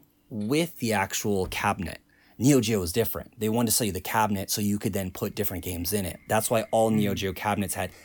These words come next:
Speaker 1: a select game function, which is something that was a bit progressive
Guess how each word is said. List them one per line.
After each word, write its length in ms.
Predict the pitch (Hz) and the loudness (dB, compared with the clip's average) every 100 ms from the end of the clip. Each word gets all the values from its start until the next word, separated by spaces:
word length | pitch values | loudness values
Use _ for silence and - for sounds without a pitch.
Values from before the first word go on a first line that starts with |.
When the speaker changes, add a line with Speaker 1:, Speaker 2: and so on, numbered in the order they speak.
| - - | -16 -8
Speaker 1:
a 80 | |
select 400 | 92 - 98 - | -4 -2 -4 -6
game 260 | 107 107 113 | -8 -4 -4
function, 520 | - - - - 92 | -6 -12 -12 -14 -8
which 180 | 104 - | -8 -6
is 120 | 98 | -6
something 160 | 113 101 | -4 -4
that 260 | 101 95 | -4 -4
was 240 | 104 98 - | -4 -4 -4
a 80 | 87 | -6
bit 260 | 104 98 - | -6 -6 -8
progressive 640 | 107 95 131 156 110 95 | -10 -2 0 0 -2 -4